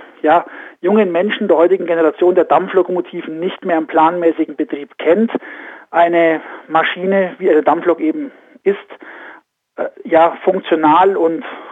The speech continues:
gut vermitteln zu können, bedarf es eben bestimmter Einsatztage und bestimmter Veranstaltungen, wo die Lokomotiven eben in Betrieb auch erlebt werden können.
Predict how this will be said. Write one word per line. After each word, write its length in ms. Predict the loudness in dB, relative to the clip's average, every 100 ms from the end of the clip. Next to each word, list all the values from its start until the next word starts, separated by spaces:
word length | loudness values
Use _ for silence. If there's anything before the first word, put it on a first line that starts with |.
| -6
gut 200 | -6 -4 -8 -2
vermitteln 420 | 0 2 0 -2
zu 120 | -4
können, 380 | 0 0 0 -4 -8 -20 -20 -10
bedarf 380 | -2 2 4 4
es 120 | 2
eben 480 | 2 0 2 -4 -6 -12 -6
bestimmter 480 | -4 0 0 2 -2
Einsatztage 1040 | -2 0 0 0 -16 -14 -2 2 4 4
und 80 | 2
bestimmter 320 | -2 -10 -10
Veranstaltungen, 500 | -8 -8 -2 -2 0
wo 40 | 2
die 60 |
Lokomotiven 640 | 2 0 -4 -6 -6 -6 -2
eben 220 | -2 -2
in 140 | -6
Betrieb 360 | -6 -6 -6 -2
auch 200 | -2 -2
erlebt 320 | -6 -10 -4
werden 260 | -2 -2 -4
können. 460 | -2 0 0 -2